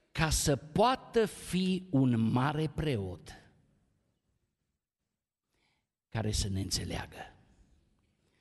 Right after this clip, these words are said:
Deschideți, vă rog, în Evrei, capitolul patru, și ascultați ce spune Scriptura.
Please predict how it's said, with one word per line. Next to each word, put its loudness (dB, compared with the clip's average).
Deschideți, 0
vă 0
rog, 2
în 2
Evrei, 0
capitolul -4
patru, -4
și -16
ascultați -2
ce -2
spune -2
Scriptura. -6